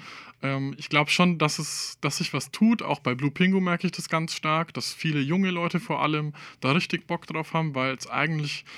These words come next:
nicht viel mehr Mühe kostet und viel mehr Spaß macht. Man bekommt viel geilere Lebensmittel, wenn man regional kauft. Ähm, auch bei Kleidung zum Beispiel, wenn man, äh, Bio-Qualität oder,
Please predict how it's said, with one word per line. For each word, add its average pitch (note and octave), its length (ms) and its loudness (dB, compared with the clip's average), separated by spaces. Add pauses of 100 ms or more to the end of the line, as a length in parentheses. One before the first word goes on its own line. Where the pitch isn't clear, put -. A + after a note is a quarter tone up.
(240)
nicht G3 280 8
viel F3 200 4
mehr D#3 180 4
Mühe F#3+ 260 10
kostet C#3+ 720 -2 (560)
und C3+ 220 -4
viel F3 180 8
mehr D#3 140 6
Spaß D3 340 4
macht. B2 300 -4
Man B2 160 -4
bekommt B2+ 260 -4
viel E3 320 2
geilere C#3 460 0
Lebensmittel, C3 640 -2
wenn B2+ 100 -2
man B2+ 360 -4
regional B2 580 -2
kauft. B2 560 -4 (500)
Ähm, B2+ 80 -2
auch C#3 180 0
bei C#3 200 2
Kleidung C#3 480 0
zum C3+ 140 -4
Beispiel, B2 760 -2
wenn A#2+ 160 -4
man, A#2 340 -4
äh, A#2 300 -8 (840)
Bio-Qualität C3 1080 -4 (120)
oder, A#2 840 -6